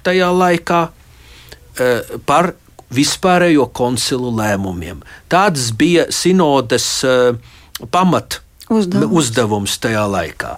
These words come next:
Speaker 1: Jo toreiz jau nebija tādu ne internetu, nekā. Tātad kāds, eh, atbrauca no Romas vai saņēma kaut kādus dokumentus, un ar tiem tika iepazīstināta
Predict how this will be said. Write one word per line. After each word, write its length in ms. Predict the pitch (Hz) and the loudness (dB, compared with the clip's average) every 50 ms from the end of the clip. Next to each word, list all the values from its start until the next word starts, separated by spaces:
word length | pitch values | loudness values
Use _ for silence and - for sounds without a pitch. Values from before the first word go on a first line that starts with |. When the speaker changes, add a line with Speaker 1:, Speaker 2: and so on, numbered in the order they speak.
| - - - - | -16 -20 -8 -4
Speaker 1:
Jo 140 | 135 127 123 | -4 -2 0
toreiz 380 | - 196 185 160 147 147 131 120 | 2 4 4 4 4 4 2 2
jau 140 | 147 151 156 | 2 2 2
nebija 380 | 170 196 185 143 127 117 113 - | 2 2 2 0 -2 -4 -4 -4
tādu 240 | - 117 107 98 110 107 | -4 -4 -4 -4 -6 -6
ne 120 | 104 107 110 135 | -6 -4 -2 0
internetu, 640 | 165 170 - 170 143 - 120 127 117 113 - - 113 | 0 0 0 0 -2 0 0 0 0 0 -2 -2 -4
nekā. 380 | 107 104 98 - 175 190 220 - | -2 -4 -2 0 0 2 2 2
Tātad 380 | - - 131 - 123 - - - | 0 0 -2 0 -2 -6 -4 -2
kāds, 360 | 165 147 131 - - - - | 0 0 2 0 -2 -4 -8
eh, 440 | - - - - - - - - 110 | -10 -14 -18 -18 -20 -16 -10 -6 -4
atbrauca 840 | 110 107 - - 165 151 131 123 127 117 110 107 113 - - 117 | -2 0 0 0 0 0 0 0 2 2 2 0 0 -2 -4 -2
no 240 | 110 110 110 104 104 | -2 -2 0 0 0
Romas 580 | 107 127 139 156 170 196 220 240 247 - - - | 0 2 2 4 4 4 2 2 0 0 0 0
vai 80 | 139 113 | 0 0
saņēma 600 | - - - 147 151 147 131 113 107 101 98 - | 0 0 0 2 2 2 2 0 -2 -4 -4 -4
kaut 200 | - 107 107 - | -4 -4 -2 0
kādus 400 | 127 123 117 107 107 101 - - | 0 0 0 0 -2 -4 -2 0
dokumentus, 880 | - 190 185 - 202 190 190 208 220 233 226 226 - 220 - - - - - - - - | 0 0 0 0 0 0 2 2 2 0 0 0 -2 -2 -2 -4 -6 -10 -14 -20 -14 -8
un 140 | - 127 117 | -4 -2 0
ar 100 | 113 110 | 0 0
tiem 260 | 113 - 165 180 185 | 0 0 0 0 2
tika 280 | 180 - 156 147 - 127 | 2 0 -2 0 0 0
iepazīstināta 1120 | 117 131 147 143 - 160 - 123 139 135 120 - - - 123 117 113 110 107 107 - - | 2 2 0 0 -2 -4 -2 0 0 0 -2 -2 -4 -6 -6 -4 -2 -4 -4 -4 -6 -8